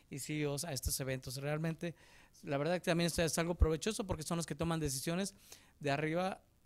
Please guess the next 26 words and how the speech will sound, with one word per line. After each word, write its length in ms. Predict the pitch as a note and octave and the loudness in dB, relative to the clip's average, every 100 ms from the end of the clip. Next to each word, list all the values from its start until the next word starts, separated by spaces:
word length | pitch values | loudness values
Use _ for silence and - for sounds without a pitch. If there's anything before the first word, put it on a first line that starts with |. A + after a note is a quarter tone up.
| - | -6
hacia 340 | D#3 - C#3+ | -4 -2 -4
sus, 240 | - C3+ - - - - | -4 -8 -10 -20 -20 -14
hacia 220 | - C#3+ | -10 -6
sus 160 | D3 C3+ | -6 -4
oficinas 600 | C#3 C3+ C3 D3 D#3+ D#3 | -6 -4 -2 -2 -2 -4
o 40 | |
hacia 180 | C3+ - | -6 -6
sus, 200 | B2+ C3+ | -8 -10
ah, 140 | C#3 - - | -12 -14 -14
empresas 600 | F3+ C#3+ D#3 D3+ D3+ - | -10 -6 -4 -2 -2 -4
o 80 | D3+ | -4
corporativos 560 | C#3+ C3 B2+ C3+ D3 C#3 | -6 -4 -4 -4 -4 -4
hacia 160 | A#2 | -6
abajo. 240 | A#2 B2 - - - - - | -8 -10 -18 -20 -14 -12 -2
La 100 | C#3+ | 0
verdad 180 | C#3+ D#3+ | 2 0
es 100 | D#3 | 0
que 220 | E3+ C#3+ - - - - - - | -2 -4 -6 -20 -20 -20 -20 -16
nos 180 | - D3+ | -6 0
ha 60 | F#3 | 0
funcionado 420 | G3+ F3 F3+ F#3+ | 0 -2 4 4
bastante 420 | F3+ - F#3 F3+ | 4 0 -2 0
bien 320 | E3+ F#3+ G#3+ - | 0 0 -2 -2
y 140 | E3+ | -2
hemos 240 | F#3+ F#3 - | 0 -2 -4
contactado 1000 | D#3 D#3 - - E3 D3 F3+ F#3 F#3 | -6 -6 -10 -12 -12 -4 0 0 -2